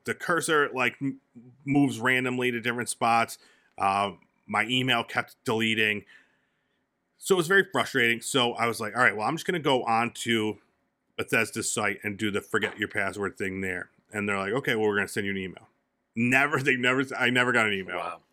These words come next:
Speaker 1: to reset my password.
Speaker 2: Probably
Speaker 1: Still.
Speaker 2: s-, so many people trying to do the same exact
Speaker 1: Yeah.
Speaker 2: thing at the same time.
Speaker 1: So I don't know if it was a blessing that I, you know,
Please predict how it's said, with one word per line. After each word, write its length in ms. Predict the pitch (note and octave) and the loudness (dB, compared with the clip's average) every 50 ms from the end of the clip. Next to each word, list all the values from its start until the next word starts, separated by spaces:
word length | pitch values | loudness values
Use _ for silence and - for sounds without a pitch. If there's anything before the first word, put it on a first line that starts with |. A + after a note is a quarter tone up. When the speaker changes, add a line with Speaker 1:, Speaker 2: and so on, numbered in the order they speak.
| _ _ _ _ _ - | _ _ _ _ _ -8
Speaker 1:
to 160 | - A#2+ A#2 | -4 -2 -2
reset 360 | G#2+ G#2+ G#2 F#2+ - A#2 G#2 G2 | 0 0 -2 -2 -2 -4 -4 -2
my 100 | G2+ F#2+ | -6 -8
password. 540 | - - F#2+ F#2 F#2 - - F#2+ F2+ F2 - _ _ _ _ _ _ _ | -6 -8 -10 -10 -8 -8 -8 -8 -8 -8 -10 _ _ _ _ _ _ _
Speaker 2:
Probably 200 | - - - D#3+ D#3 | -6 -2 2 2 2
Speaker 1:
Still. 100 | A#2 F2 | 2 0
Speaker 2:
s-, 280 | - - - - - - | -4 -8 -8 -8 -8 -6
so 280 | - - - D3 C#3 B2+ | -6 -4 -2 -2 -2 -2
many 200 | A#2+ A2+ A2 G#2 | -4 -6 -6 -8
people 280 | - A#2 A2 G#2+ G2 | -10 -10 -10 -10 -10
trying 320 | - - A#2 A2+ G#2+ G#2+ G2+ | -6 -4 -4 -4 -6 -8 -12
to 40 | F#2+ | -14
do 160 | G2 G#2 G#2 | -12 -12 -10
the 80 | G2+ | -8
same 240 | - - A#2 G#2 F#2+ | -8 -6 -6 -8 -10
exact 240 | - - - C#3 C#3+ | -12 -6 -2 2 4
Speaker 1:
Yeah. 220 | D#3 D#3+ D#3 D3 | 4 6 6 4
Speaker 2:
thing 80 | A2+ E2+ | 4 2
at 80 | - - | -2 -8
the 60 | - | -14
same 180 | - A2 G2+ | -14 -14 -10
time. 300 | - - A#2 G#2+ G2+ - _ _ _ _ _ _ _ _ | -6 -4 -4 -4 -4 -8 _ _ _ _ _ _ _ _
Speaker 1:
So 420 | - - - - - E3+ D#3+ D#3+ D3+ | -10 -6 -2 0 2 2 4 2 2
I 140 | C3+ D#3 D#3+ | 2 4 4
don't 160 | E3+ E3 D3+ | 4 4 2
know 180 | B2+ A#2+ A#2 | 2 2 2
if 120 | A2 A2 - | 0 -2 -4
it 180 | G#2 - B2 | -6 -4 -4
was 180 | A#2+ A2 G2 A2 | -4 -2 -2 -4
a 80 | A2 G2+ | -4 -2
blessing 560 | G2 A#2+ A#2+ A#2 - - C3+ A#2 A2+ A2 - - | 2 2 2 2 2 0 -2 -2 -2 -4 -8 -4
that 180 | G#2 A#2 G#2+ G#2 | 0 0 2 4
I, 200 | G#2 G2+ G2+ G2+ | 4 4 4 4
you 340 | G#2 G#2 G2+ A2 A2+ G#2+ G#2 | 2 0 -4 -6 -4 -2 -2
know, 120 | G2+ G2 | -2 -4